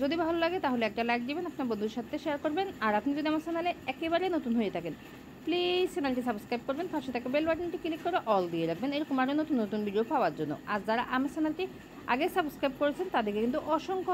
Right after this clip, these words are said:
অসংখ্য ধন্যবাদ বন্ধুরা, আমাকে সাপোর্ট করার জন্য, আমার ভিডিওগুলো সবসময়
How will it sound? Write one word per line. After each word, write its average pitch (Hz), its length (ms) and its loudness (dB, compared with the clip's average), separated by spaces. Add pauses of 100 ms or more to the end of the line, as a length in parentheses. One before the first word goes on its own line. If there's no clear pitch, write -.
অসংখ্য 320 340 0
ধন্যবাদ 202 320 2
বন্ধুরা, 208 260 2 (160)
আমাকে 214 260 0
সাপোর্ট 220 280 -4
করার 285 200 0
জন্য, 311 120 0 (160)
আমার 202 200 2
ভিডিওগুলো 202 300 2 (100)
সবসময় 330 340 -2